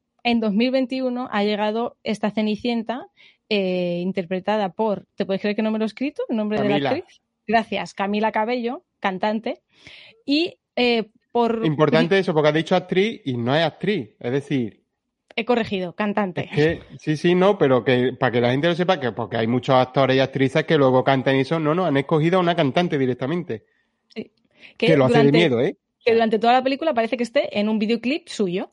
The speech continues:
Speaker 1: porque se le da genial <laughs> hacer videoclips, entonces, pues, se le da genial hacer lo que hace en La Cenicienta.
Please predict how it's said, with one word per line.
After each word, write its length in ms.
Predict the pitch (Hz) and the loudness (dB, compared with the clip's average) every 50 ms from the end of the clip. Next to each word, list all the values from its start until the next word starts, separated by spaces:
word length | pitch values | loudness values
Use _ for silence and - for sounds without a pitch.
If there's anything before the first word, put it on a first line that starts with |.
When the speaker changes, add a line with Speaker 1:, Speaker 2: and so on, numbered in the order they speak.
| _ _ - | _ _ -8
Speaker 1:
porque 220 | 202 180 190 202 | -6 -4 -4 -4
se 120 | 202 - 214 | -4 -2 -2
le 100 | 202 202 | 0 0
da 120 | 214 202 | 0 0
genial 460 | - 254 240 247 262 262 294 311 381 | 2 2 4 4 4 4 2 0 -2
<laughs> 40 | 349 | -4
hacer 280 | 226 196 - 233 220 220 | -6 -2 0 0 0 0
videoclips, 560 | 240 233 233 233 220 254 277 330 - - - | 0 0 0 0 0 -2 -6 -6 -6 -4 -4
entonces, 480 | 208 180 - 185 233 214 - 262 277 - | -4 -4 -4 -4 -4 0 0 0 0 0
pues, 140 | - 202 175 | -4 -4 -4
se 80 | 185 | -4
le 100 | 180 180 | -4 -4
da 140 | 175 175 175 | -4 -4 -4
genial 340 | - 196 185 190 196 226 254 | -4 -4 -4 -4 -4 -4 -4
hacer 300 | 190 - - 190 180 175 | -6 -4 -4 -4 -2 -2
lo 100 | 180 175 | -4 -4
que 80 | 196 185 | -2 -2
hace 420 | 185 170 - 233 254 - - 202 | -4 -4 -4 -4 -4 -2 -2 -2
en 160 | 196 180 170 | -2 -2 -4
La 120 | 170 180 175 | -6 -6 -6
Cenicienta. 640 | - 190 180 175 - - 185 175 143 - - - | -6 -6 -6 -6 -6 -6 -8 -8 -8 -10 -14 -16